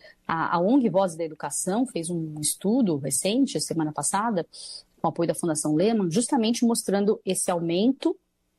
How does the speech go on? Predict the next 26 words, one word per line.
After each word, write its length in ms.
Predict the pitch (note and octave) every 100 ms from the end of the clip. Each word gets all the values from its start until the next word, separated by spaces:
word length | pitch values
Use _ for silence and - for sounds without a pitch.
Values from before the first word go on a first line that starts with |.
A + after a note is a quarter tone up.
| _
é, 420 | - D#3+ D3 C#3 - _
da, 160 | E3 D#3
do 180 | D#3+ D3+
prejuízo 680 | F#3 G3 F3+ F#3 C4 D4
na 80 | C4
saúde 360 | - G3 F#3 F3+
mental 360 | F3 - E3+
das 180 | D#3+ D#3
crianças 600 | - D3+ D3+ G3+ A#3 D4 D4+ _ -
e 400 | E3+ D#3+ D3+ D3 - _
por 120 | -
afastá-las 500 | F3 - F3+ F3 E3+
da 80 | D#3
escola 720 | D3+ - F3 F3+ A3+ B3 B3+
e 60 | A#3
dos 180 | G#3 -
seus 220 | G3+ E3+
grupos 440 | D#3+ E3 - F3+
sociais, 580 | - E3+ G3 D3+ B2+ C3+ C#3+
dos 160 | D#3
adolescentes, 800 | D#3 D#3 D#3+ - C#3 C3 - -
né? 180 | D3 D3 D3 - - - -
É, 280 | - C#3+ C#3
eles 180 | F3 -
foram 340 | F#3 F#3+ F#3+ -
olhar 640 | F3+ E3+ E3+ G3+ A#3 F3+